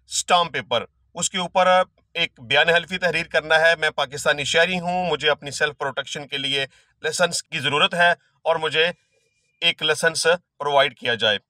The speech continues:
ये मैं आपको बिल्कुल मुख्तसर, मुख्तसर सा बता रहा हूँ। बयान हल्फी के नीचे आपने अंगूठा लगाना है और उसके ऊपर साइन करने हैं। नंबर चार, आपने शनाख्ती कार्ड की दो अदद कॉपीज करवा लेनी है,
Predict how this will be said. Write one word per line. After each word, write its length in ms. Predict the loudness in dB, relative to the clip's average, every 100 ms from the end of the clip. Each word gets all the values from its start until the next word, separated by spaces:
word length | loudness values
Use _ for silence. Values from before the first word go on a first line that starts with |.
| _ _ _ 2
ये 120 | 4
मैं 180 | 4 4
आपको 260 | 4 2 -4
बिल्कुल 320 | -4 0 0
मुख्तसर, 400 | 0 -2 -4 -2
मुख्तसर 280 | -2 -2 -2
सा 120 | 0
बता 320 | -2 -2 -2
रहा 120 | -2
हूँ। 80 | -6 _ _ _ _ _ _ _ _ _
बयान 200 | 0 2
हल्फी 320 | 2 -2 -4
के 100 | -6
नीचे 280 | -6 -4 2
आपने 260 | 2 2 -6
अंगूठा 300 | -6 -4 -2
लगाना 320 | 0 2 4
है 80 | 4
और 60 |
उसके 200 | 0 -6
ऊपर 320 | -4 0 0 0 _ _
साइन 440 | -6 0 0 0
करने 280 | -2 0 0
हैं। 100 | -2 -4 _ _ -14
नंबर 380 | 0 0 2 0
चार, 360 | 2 2 0 -6 _ _ _ 0
आपने 880 | 2 2 _ -8 0 4 4 2 0
शनाख्ती 380 | 0 0 -2 -4
कार्ड 300 | 0 2 2
की 200 | -2 -6
दो 340 | -4 0 0
अदद 160 | 0 -6
कॉपीज 440 | -2 -2 -2 -6
करवा 280 | -4 2 2
लेनी 220 | 2 0
है, 140 | 0